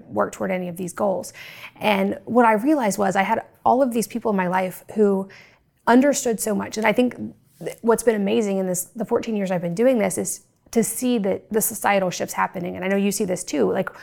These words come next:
people are so well educated now and people are making these changes and doing it themselves.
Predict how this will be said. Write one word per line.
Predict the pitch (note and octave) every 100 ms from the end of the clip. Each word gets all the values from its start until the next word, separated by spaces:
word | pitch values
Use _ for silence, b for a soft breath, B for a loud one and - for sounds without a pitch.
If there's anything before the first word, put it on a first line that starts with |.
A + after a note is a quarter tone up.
| B B
people | - A#3+ -
are | G3 - G#2 - -
so | - - A3+
well | G#3+ F#3
educated | E3+ F3 F#3+ F#3+ F3+
now | F#3 F3
and | F3+
people | A3+ G#3+
are | F#3+
making | F#3+ G3 G#3
these | G3 F3+
changes | - G3+ F#3+ F#3+ F#3
and | E3+
doing | G#3 G3+
it | G#3
themselves. | F#3 E3+ F#3 G#3+ A3